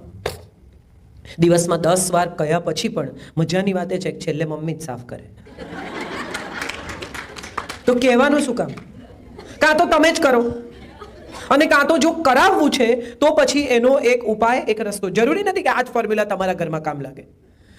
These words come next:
પણ એક ફોર્મ્યુલા શોધી કાઢો કે શું કરવાથી તમારી ઈચ્છા મુજબ આ આખી પરિસ્થિતિને તમે ગોઠવી શકો છો. કેટલી બધી પત્નીઓને હું ઓળખું છું કે જેને પતિને ડાયાબિટીસ હોય અને ક્યાંય પણ જાય કે તબિયત સારી ના હોય, કોલેસ્ટ્રોલ હોય,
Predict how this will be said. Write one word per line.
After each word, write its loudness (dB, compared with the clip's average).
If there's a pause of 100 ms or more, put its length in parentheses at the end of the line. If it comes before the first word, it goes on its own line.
(140)
પણ 4
એક 0
ફોર્મ્યુલા 4
શોધી -2
કાઢો -8
કે -8
શું 2
કરવાથી -2
તમારી -6
ઈચ્છા -10
મુજબ -6
આ -6
આખી -10
પરિસ્થિતિને -10
તમે -8
ગોઠવી -10
શકો -18
છો. -20 (1000)
કેટલી 0
બધી 2
પત્નીઓને 2
હું 4
ઓળખું 0
છું 0
કે -4
જેને -2
પતિને -4
ડાયાબિટીસ -2
હોય 0 (380)
અને -2
ક્યાંય 2
પણ -2
જાય -2
કે -8
તબિયત -2
સારી -4
ના -6
હોય, -8
કોલેસ્ટ્રોલ -4
હોય, -8